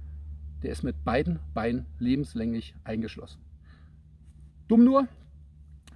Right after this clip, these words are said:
dass dann nicht nur die gesamte Regierung, sondern auch praktisch die gesamte Opposition, mal mit Ausnahme der A F D, im Gefängnis säße. Viele Ärzte, viele Medienvertreter,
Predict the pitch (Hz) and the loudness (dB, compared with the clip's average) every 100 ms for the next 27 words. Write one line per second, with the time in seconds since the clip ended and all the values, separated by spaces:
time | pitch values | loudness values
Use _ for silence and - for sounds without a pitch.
0 | - - 123 - 143 139 151 165 139 127 | -12 -6 -6 2 4 4 0 -2 -2 0
1 | 127 131 135 120 131 165 185 - 139 147 | 0 0 0 0 0 0 0 2 2 0
2 | 123 - 139 - 156 - 123 104 127 160 | -4 -4 -6 -4 -6 -4 -2 0 0 0
3 | - - 131 120 - 160 190 - 110 110 | -4 -4 -4 -4 -2 0 0 -2 -2 -2
4 | 113 107 110 - 110 113 110 104 110 - | -2 -2 -2 0 0 0 0 0 -2 -2
5 | 127 151 - - 143 156 165 110 - 104 | -4 -4 -6 -6 -4 -2 -2 -2 -4 -8
6 | - - - - - - - - - - | -8 -12 -14 -14 -14 -14 -16 -14 -14 -14
7 | - - - - - - - 240 233 151 | -14 -14 -16 -16 -16 -16 2 2 4 0
8 | - - - - - - - - - - | -6 -20 -20 -20 -20 -20 -20 -20 -20 -20
9 | - - - - - - - - - 262 | -20 -20 -20 -20 -20 -20 -20 -18 -2 2
10 | 269 180 131 - 113 - 107 | 6 4 4 -2 -6 -8 -14